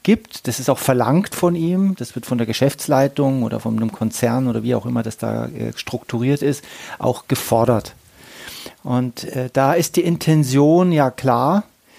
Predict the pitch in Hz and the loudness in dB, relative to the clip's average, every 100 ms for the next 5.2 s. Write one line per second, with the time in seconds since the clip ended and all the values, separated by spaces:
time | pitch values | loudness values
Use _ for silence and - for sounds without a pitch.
0 | - _ 135 147 131 131 135 131 135 147 | -20 _ -4 -4 -4 -4 -2 -2 -4 -2
1 | 151 135 160 143 131 135 - - 160 175 | -2 0 0 0 0 -2 -2 2 4 4
2 | 139 131 127 127 135 - 151 143 143 127 | 2 0 0 -2 0 2 0 0 -2 -4
3 | - 127 117 139 131 123 123 - 117 127 | -4 -6 -4 -4 -2 -2 -2 0 2 4
4 | 139 139 - - - _ 135 131 127 123 | 2 -2 -16 -20 -20 _ -4 0 2 2
5 | 123 | 2